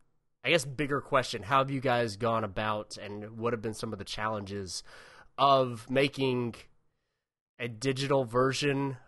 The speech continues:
of a, of a real thing that would have to make an artificial version of a real thing?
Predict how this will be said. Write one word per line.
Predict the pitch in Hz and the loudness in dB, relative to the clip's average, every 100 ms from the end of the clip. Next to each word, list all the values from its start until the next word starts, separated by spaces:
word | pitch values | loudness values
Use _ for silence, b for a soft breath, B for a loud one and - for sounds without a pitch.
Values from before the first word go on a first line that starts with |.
| - - | -20 -4
of | 123 110 | -2 2
a, | 107 101 - _ _ _ 117 | 0 0 -4 _ _ _ -8
of | 107 | -6
a | |
real | 104 110 156 175 156 | -6 -4 4 4 4
thing | - 147 147 151 151 151 b b b | 2 2 2 2 0 -4 b b b
that | 120 117 | -6 0
would | 123 | 0
have | - 135 - | 0 -2 -2
to | 139 | 0
make | 131 127 | 0 0
an | 113 - _ - | -4 -8 _ 0
artificial | 135 135 - - 156 - 202 | 2 2 -2 -4 -2 0 0
version | 180 214 220 240 240 240 - - | 2 2 2 -2 -4 -8 -12 -4
of | 208 233 | -2 2
a | 247 - _ _ | 0 -2 _ _
real | 254 269 | -4 -2
thing? | 254 269 269 269 | 0 2 2 0